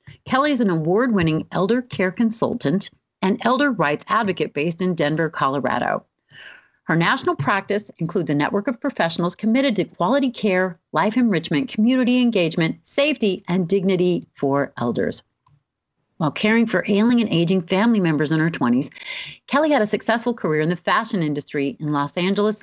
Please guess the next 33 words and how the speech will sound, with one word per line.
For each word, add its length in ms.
and 480
New 120
York. 460
However, 380
her 140
heart 220
was 140
calling 320
her 100
to 80
contribute 500
her 120
talents 720
in 80
a 60
more 160
meaningful 500
way. 380
She 160
returned 380
to 40
graduate 460
school, 340
moved 240
to 60
Colorado, 540
and 100
started 280
volunteering 680
with 180
various 400
philanthropic 720
organizations, 760